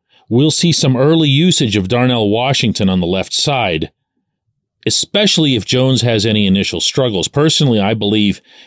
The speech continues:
that Jones is more than up to the challenge. I, I see what you're saying here, because as both Jones and Washington are happy to talk about with you all day long,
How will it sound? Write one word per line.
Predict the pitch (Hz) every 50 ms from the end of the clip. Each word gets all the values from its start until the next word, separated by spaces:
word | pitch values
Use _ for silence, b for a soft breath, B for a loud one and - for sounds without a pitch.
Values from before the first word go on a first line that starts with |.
| B B
that | 95
Jones | 76 - - 113 110 110 110 95 92
is | 92 80 95
more | 101 101 104 104 101 90
than | 92 90
up | 92 92 -
to | - -
the | 85 85
challenge. | - - - 107 101 98 90 82 82 -
I, | 131 170 170 -
I | 143 170
see | 156 - - - 208 208
what | 196 170 - - 170
you're | 160
saying | - - 147 135 131 120 113 98
here, | 90 92 76 65 - B B B B B B B B B
because | 113 120 - - 123 127 123 123 120 - - - -
as | 110 117 117 117 107 98 98 B B B B B B B
both | 104 104 131 165 196 190 135 -
Jones | - 160 165 170 180 175 165 139 139
and | 127 120 113 107
Washington | 113 127 139 139 - - 117 101 - 113 101
are | 95 92 92
happy | - 117 120 131 139 - 143 123 101
to | - 120 113 101 - _ _ _ _ _ _ _ - - _ _ _ _ _ _ _ _ _ _ _ _ - -
talk | - 139 135 139 123
about | 113 101 95 95
with | 101 95
you | 98
all | 90 107 117 123
day | 113 110 98 98
long, | 87 98 120 147 151 123 104 104 104 107